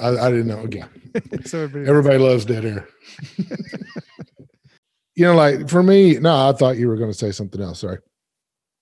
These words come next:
Speaker 1: Um, agree to disagree about dead air and the benefits. Um, so, yeah, for me, like, this topic that we're gonna talk about tonight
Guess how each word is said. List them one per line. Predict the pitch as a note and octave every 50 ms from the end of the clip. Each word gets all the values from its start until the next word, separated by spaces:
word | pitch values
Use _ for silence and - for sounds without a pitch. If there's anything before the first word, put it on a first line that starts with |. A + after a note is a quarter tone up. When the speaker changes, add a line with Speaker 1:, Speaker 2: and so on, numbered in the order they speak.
| _ _ - - -
Speaker 1:
Um, | - C3 B2+ B2+ A#2 A2+ G#2+ G2 F#2+ F#2 E2+ _ _ _ _ _ _ _ _ _ _ _ _ _ -
agree | A2+ A#2 A#2 B2 A#2+ B2 A#2
to | G#2+ - A2 G#2+
disagree | A#2 A#2 - - G2 G#2 G#2+ G#2+ A2 G2+
about | G2+ G2+ G2+ G2 F#2 - A2
dead | A2 A2 G2+
air | G#2+ A2 A#2 G#2+ G2 F#2
and | F2 E2+ F2 E2 E2 _ _ -
the | - F#2+
benefits. | G#2+ G#2 G#2 - - F2 _ - _ _ _ _ - - - - _ _ _ _ -
Um, | C#3 C#3 C#3 C#3 C3+ B2+ B2 A#2+ A#2 A2 G#2+ G#2+ G#2+ G#2+ F#2+ _ _ _ _ _ _ _ _ _ _ _ _ _ - -
so, | C3 - - D#3 C#3+ C#3 C3+ C3 B2+ B2 A#2+ A2+ G#2+ G2+ _ _ _ _ _ _ _ _ _
yeah, | - C#3+ C#3 C3 B2+
for | - C3+ C3+
me, | C#3+ C#3 C3 B2+ B2 A#2+
like, | A#2+ A#2 G#2+ -
this | C3 A#2+ A2 -
topic | B2 G#2+ G#2+ F#2+ A2 G2+ G2 _ _ _ _ _ _
that | - A2 F#2+
we're | F#2+ G#2
gonna | G2+ G2 F#2+
talk | - G#2 F#2+ - G#2+
about | G#2 F#2+ F#2
tonight | - - G2 F#2 F#2+ F#2 F2+